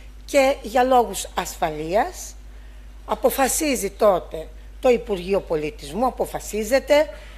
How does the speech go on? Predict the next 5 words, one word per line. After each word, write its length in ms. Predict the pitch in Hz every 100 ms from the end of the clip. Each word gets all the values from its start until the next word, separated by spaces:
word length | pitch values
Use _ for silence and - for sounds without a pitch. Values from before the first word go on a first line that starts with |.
| -
η 100 | 254
μεταφορά 720 | 240 226 214 - 247 262 247
των 200 | 247 226
πολύτιμων 580 | 226 233 269 208 180 175
ευρημάτων 760 | 156 160 160 196 220 262 277